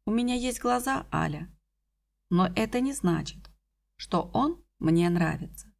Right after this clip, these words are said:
Обычно именно красавчики – самый худший тип мужчин. Их эго мешает им быть верными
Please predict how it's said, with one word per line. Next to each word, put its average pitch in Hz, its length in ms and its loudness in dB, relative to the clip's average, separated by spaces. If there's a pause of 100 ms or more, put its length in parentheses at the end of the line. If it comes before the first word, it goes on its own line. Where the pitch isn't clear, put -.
(880)
Обычно 180 680 0 (600)
именно 277 420 4
красавчики – - 920 -4 (280)
самый 254 520 2
худший 247 520 -2
тип - 360 -6
мужчин. 180 520 -2 (1300)
Их 226 300 -4
эго 185 420 0 (400)
мешает 233 640 0
им 220 220 2
быть 254 220 -2
верными 202 600 0